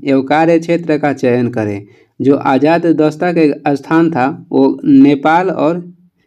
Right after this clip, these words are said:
गठन नेपाल में हुआ था, कार्य क्षेत्र कहेगा तो संपूर्ण भारत था। आज़ाद दस्ता का गठन हुआ था नेपाल में, कार्य क्षेत्र हो जाएगा संपूर्ण भारत।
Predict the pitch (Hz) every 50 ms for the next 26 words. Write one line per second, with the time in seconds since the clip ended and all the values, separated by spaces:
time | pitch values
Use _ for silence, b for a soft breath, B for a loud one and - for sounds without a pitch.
0 | _ _ - - - 139 135 151 147 147 175 185 180 185 170 156 160 147 123 131
1 | 147 143 147 135 151 160 170 175 180 175 170 165 160 160 165 175 180 175 175 156
2 | 151 160 156 151 143 147 156 156 156 143 147 143 135 143 143 135 139 147 143 160
3 | 151 143 139 135 127 131 135 131 131 120 113 123 117 110 110 107 - - 113 117
4 | 120 120 - _ b b b b b b b b b b 147 131 131 127 147 160
5 | 170 175 165 160 147 135 147 151 147 - 170 170 160 156 151 143 143 143 151 160
6 | 160 165 151 151 143 147 139 139 135 135 135 143 151 160 160 143 127 127 143 160
7 | - - _ _ 156 151 151 156 156 151 147 151 160 156 156 147 139 135 131 131
8 | 131 135 151 170 175 170 - - _ _ _ _ _ _ _ _ _ - - 139
9 | 135 131 135 135 127 123 117 110 107 104 104 104 107 -